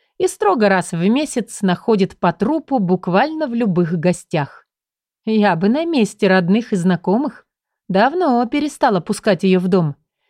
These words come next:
Еще чего не хватало. Только она на порог, так в доме непременно кого-нибудь грохнут. И так вот постоянно. И до самого конца романа не понять, что убийца — садовник.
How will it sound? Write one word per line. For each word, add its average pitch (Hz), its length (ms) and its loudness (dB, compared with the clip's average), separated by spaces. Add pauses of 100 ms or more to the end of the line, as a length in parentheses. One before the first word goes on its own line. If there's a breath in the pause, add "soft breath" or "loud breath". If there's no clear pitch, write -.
(180)
Еще 302 280 -2
чего 175 200 -4
не 165 100 0
хватало. 160 560 -2 (420)
Только 226 440 2
она 208 180 6
на 185 120 4
порог, 381 440 -2 (420)
так 156 200 -4
в 143 100 -4
доме 156 260 2
непременно 240 580 2
кого-нибудь 190 500 2
грохнут. 185 580 -2 (560)
И 156 100 -4
так 165 260 -8
вот 185 160 -4
постоянно. 233 800 0 (560)
И 202 80 0
до 170 120 2
самого 190 380 2
конца 190 400 0
романа 226 360 2
не 202 140 2
понять, 254 500 -2 (300)
что - 260 -4
убийца — 160 540 -4 (160)
садовник. 170 760 -4